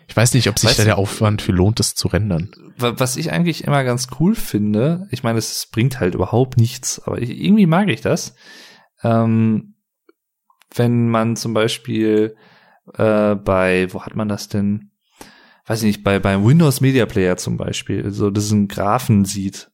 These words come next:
Speaker 1: Mhm.
Speaker 2: so diese, äh, Sinuskurven und sowas halt, ne?
Speaker 1: Ja, das hatte ich
Speaker 2: Äh,
Speaker 1: ja für die
Speaker 2: sowas ma-
Speaker 1: Einblendungen benutzt, genau.
Speaker 2: Genau, sowas mag ich halt zum Beispiel auch ganz gerne. Das hat man ja manchmal auch dann irgendwie bei, äh, Podcasts oder so, dass man das dann irgendwie live sieht.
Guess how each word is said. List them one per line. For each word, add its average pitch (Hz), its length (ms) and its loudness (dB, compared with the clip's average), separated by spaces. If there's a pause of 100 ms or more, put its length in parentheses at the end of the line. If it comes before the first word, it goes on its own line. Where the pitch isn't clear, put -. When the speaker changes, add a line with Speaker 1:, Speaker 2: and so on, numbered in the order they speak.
(160)
Speaker 1:
Mhm. 131 280 2
Speaker 2:
so 107 100 -2
diese, 101 420 0
äh, - 580 -4 (360)
Sinuskurven 117 800 4
und 101 100 2
sowas 101 360 0
halt, 101 280 0
ne? 107 220 -2 (180)
Speaker 1:
Ja, 123 80 2
das 170 160 2
hatte 185 120 0
ich - 40 0
Speaker 2:
Äh, 170 40 4
Speaker 1:
ja 147 40 4
für 139 60 4
die 175 60 8
Speaker 2:
sowas 233 100 4
ma- 117 120 6
Speaker 1:
Einblendungen 95 320 2
benutzt, 90 380 -2
genau. 110 320 -4 (100)
Speaker 2:
Genau, 139 420 2
sowas 147 260 2
mag 120 160 0
ich 120 80 -4
halt 110 100 0
zum 120 140 -2
Beispiel 110 240 0
auch 107 80 -2
ganz 104 180 -2
gerne. 104 120 0
Das 101 100 -6
hat - 100 -4
man 127 100 -2
ja 110 80 -2
manchmal 117 320 -4
auch 123 140 -4
dann 98 160 -4
irgendwie 101 240 -2
bei, 95 280 -2
äh, 92 320 -6
Podcasts - 600 -6
oder 113 180 -2
so, 104 220 0
dass 107 180 -4
man 110 120 -4
das 110 140 -6
dann 107 280 -6
irgendwie 110 240 0
live 104 280 0
sieht. 117 340 -10